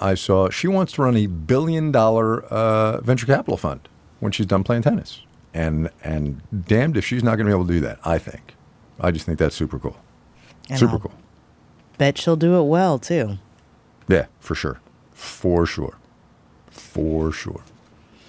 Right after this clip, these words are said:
Speaker 1: Anyway, sort of more, uh, interesting little tidbits of news today as opposed to big news,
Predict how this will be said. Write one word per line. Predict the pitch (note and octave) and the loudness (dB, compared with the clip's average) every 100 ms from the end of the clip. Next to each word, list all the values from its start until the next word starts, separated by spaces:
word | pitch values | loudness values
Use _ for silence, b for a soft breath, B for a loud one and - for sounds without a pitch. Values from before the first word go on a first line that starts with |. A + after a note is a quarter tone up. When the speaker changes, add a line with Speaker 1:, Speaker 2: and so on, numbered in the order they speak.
| B | B
Speaker 1:
Anyway, | F#3 D#3 F2+ | 2 4 2
sort | F2+ G3+ B3+ | 2 0 2
of | |
more, | G#3+ G#3 F#3+ F#3 | 2 4 4 2
uh, | F#3 D#3 D3+ E3 | 2 2 2 2
interesting | F3+ - D#3 E3+ D#3 | -2 0 0 2 2
little | C#3+ C3 | 4 2
tidbits | A2 C#3 G#2 F#2+ | 2 2 0 -2
of | F#2+ | -2
news | F#2+ E2+ | -2 0
today | F#2 E2+ | 0 0
as | E2 | 0
opposed | A2+ G2+ | 0 0
to | - | -2
big | F2 E2+ F#2+ F#2 | 0 2 4 4
news, | F#2+ F#2 - | 2 2 -4